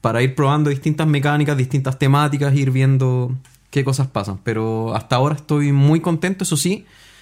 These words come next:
es súper complicado encontrar listas de juegos en solitario. Eh, bueno, al menos con los requerimientos que yo estoy teniendo, porque tampoco me gustan los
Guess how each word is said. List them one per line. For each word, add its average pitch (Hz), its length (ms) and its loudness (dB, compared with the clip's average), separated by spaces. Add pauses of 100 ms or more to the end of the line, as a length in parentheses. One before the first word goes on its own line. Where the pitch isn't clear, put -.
(320)
es 135 120 2
súper 196 340 0
complicado 175 680 -2
encontrar 165 500 -2
listas 180 580 -4
de 170 80 -4
juegos 185 460 -4
en 170 160 -2
solitario. 160 1120 -2 (600)
Eh, 135 340 -2 (320)
bueno, 139 280 2
al 123 120 2
menos 147 180 4
con 147 160 0
los 156 100 0
requerimientos 156 540 -2
que - 100 -4
yo 147 100 0
estoy 160 200 -4
teniendo, 127 540 0
porque 135 420 -2
tampoco 143 460 -2
me 180 100 -2
gustan 175 460 -4
los 160 560 -6